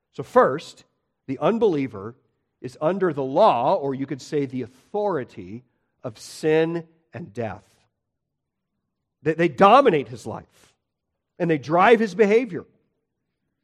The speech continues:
But in Christ, I have a new authority.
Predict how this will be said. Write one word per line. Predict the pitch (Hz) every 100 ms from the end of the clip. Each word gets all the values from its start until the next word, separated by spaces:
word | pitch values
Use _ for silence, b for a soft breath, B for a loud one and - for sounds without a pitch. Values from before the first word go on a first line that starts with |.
| _ _ _
But | 208
in | 190
Christ, | - 277 277 175 233 - _ _ _ _
I | 214 269
have | 226 254 240
a |
new | 190 220 269
authority. | - 285 214 226 135